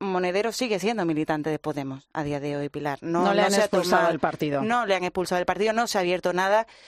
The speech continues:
Speaker 1: eh, y se escudan además en que las víctimas, bueno, pues que decidieron no continuar. Una persona que se toma la molestia de enviar a la dirección expresamente de Feminismos, era, eh, relatar todos los testimonios, todos los hechos de los que ha tenido conocimiento, pues dicen que, bueno, que no rellena un formulario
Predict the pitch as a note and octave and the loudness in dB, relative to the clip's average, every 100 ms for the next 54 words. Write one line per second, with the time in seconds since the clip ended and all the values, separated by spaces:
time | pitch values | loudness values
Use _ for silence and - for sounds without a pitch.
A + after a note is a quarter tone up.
0 | - - G#3+ A#3+ B3+ A#3 A#3+ A#3+ B3 A#3 | -14 -4 -2 0 -2 0 -2 0 0 0
1 | B3 C#4 A#3 F#3+ F3+ F#3 A#3 A#3+ G3+ G#3+ | 0 -2 0 -2 -2 -6 -2 -2 0 0
2 | A3 G3+ F#3+ F3+ G#3 G#3 A#3 A#3+ G3 F3 | -2 -2 -2 -2 0 0 0 -2 -2 -2
3 | E3+ G#3 G#3 - _ - G3 F#3+ F3+ A3+ | 0 0 0 -6 _ -8 -4 -2 -2 -2
4 | B3 G#3 E3+ D#3+ F3+ F3+ F3+ F3+ F#3+ - | -2 -2 -6 -4 -2 0 -2 -2 -2 -2
5 | G3 F3 F3 F3 F3+ G3 - F#3+ F#3+ F3+ | -2 0 -2 0 0 0 0 -2 0 0
6 | E3+ E3+ E3+ - A3+ A#3 G#3+ F3+ - G3 | -2 -4 -6 -2 0 0 -2 -6 -4 -2
7 | F#3+ G3 G3 F#3 E3+ - E3+ E3+ G#3 F#3+ | -2 -2 -2 -2 -4 -4 -2 -2 -2 -2
8 | E3 D#3 F3+ F3+ E3 - - _ G3+ F3+ | -2 -2 -2 -2 -6 -10 -20 _ -2 -2
9 | F3 - - F3+ F3+ G3 F#3 G#3 G3 F#3 | -2 -8 -4 -2 0 0 0 0 2 2
10 | F3+ F3+ F3+ G3+ A3 F3 F#3 F3 E3+ G#3+ | 0 -2 0 0 0 0 0 0 0 0
11 | G3+ F#3+ E3+ D#3 E3+ E3 E3+ E3+ E3+ F3 | 0 -2 -2 -4 -4 -4 -2 -2 -2 -2
12 | E3+ G3 G#3 G#3+ B3+ - - - - G3+ | -2 0 0 0 -2 -4 -18 -20 -4 0
13 | F#3 G#3+ G3 G3 G3 G3 G3+ G3+ G3 G3+ | 0 -2 -2 -2 0 -2 0 0 0 -2
14 | G#3 G3+ G3 G3 G#3 | -4 -2 0 0 -2